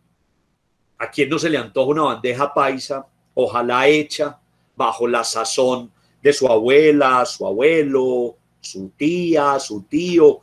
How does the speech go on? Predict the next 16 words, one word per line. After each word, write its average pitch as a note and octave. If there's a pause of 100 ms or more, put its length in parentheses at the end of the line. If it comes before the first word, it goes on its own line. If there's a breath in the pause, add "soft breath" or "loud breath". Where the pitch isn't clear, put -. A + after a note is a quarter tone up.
su C3+
mamá, B2 (420)
su A2
papá, C#3+ (340)
su -
esposa, G#3
su D3+
esposo? D3 (640)
Eso E3
es C#3
gracias C#3+ (240)
a A#2+
la A#2
domesticación C3
del G#2
fuego. A2